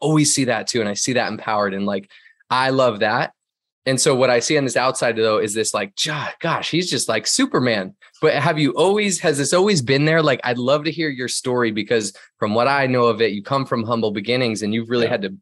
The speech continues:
Speaker 1: build this life for yourself. So what's your,
Speaker 2: Yeah.
Speaker 1: like, what's Justin's story?
Speaker 2: Yeah. Well, let me start with just the, you, you use the philosophy, 'cause I think, I think so much of our life comes from our personal philosophy. So first of all, I believe that no success outside of the home can compensate for failure inside the home.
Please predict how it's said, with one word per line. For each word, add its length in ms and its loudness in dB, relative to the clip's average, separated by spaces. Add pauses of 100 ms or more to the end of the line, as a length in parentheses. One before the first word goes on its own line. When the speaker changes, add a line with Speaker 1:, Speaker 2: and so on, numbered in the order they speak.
(120)
Speaker 1:
build 280 2
this 200 0
life 240 0
for 100 -8
yourself. 460 -4
So 100 0
what's 280 2
your, 140 4
Speaker 2:
Yeah. 80 4
Speaker 1:
like, 220 2 (280)
what's 200 2
Justin's 540 2
story? 420 0 (280)
Speaker 2:
Yeah. 300 2 (420)
Well, 100 6
let 120 2
me 60 2
start 220 4
with 140 2
just 360 0
the, 320 0 (160)
you, 360 -6
you 220 -4
use 300 0
the 160 -2
philosophy, 640 0
'cause 140 -2
I 40 2
think, 240 -2
I 60 -2
think 220 -2
so 120 2
much 140 2
of 80 0
our 80 2
life 240 2
comes 240 -2
from 120 -2
our 120 2
personal 420 -2
philosophy. 440 -2
So 320 0 (500)
first 180 2
of 40 2
all, 80 4
I 80 4
believe 240 2
that 180 0
no 160 2
success 480 2
outside 800 0
of 80 0
the 60 0
home 240 -2
can 120 -6
compensate 380 0
for 80 -4
failure 320 0
inside 320 -2
the 60 -4
home. 320 -8